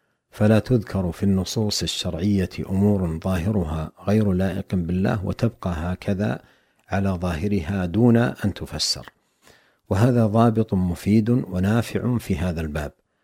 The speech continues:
ويرد به على معطلة الصفات ومن يشتغلون بتأويلها وتحريفها. فعندما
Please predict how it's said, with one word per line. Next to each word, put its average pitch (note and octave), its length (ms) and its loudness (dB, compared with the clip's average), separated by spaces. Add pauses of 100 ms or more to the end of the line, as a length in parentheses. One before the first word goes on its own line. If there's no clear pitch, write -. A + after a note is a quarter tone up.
(340)
ويرد A2+ 440 2
به F#2 360 2
على F#2+ 280 0
معطلة F#2 680 -2 (120)
الصفات - 640 -4 (260)
ومن G#2 280 4
يشتغلون F#2+ 760 0
بتأويلها G2 1000 -2
وتحريفها. E2+ 840 -4 (840)
فعندما B2+ 800 4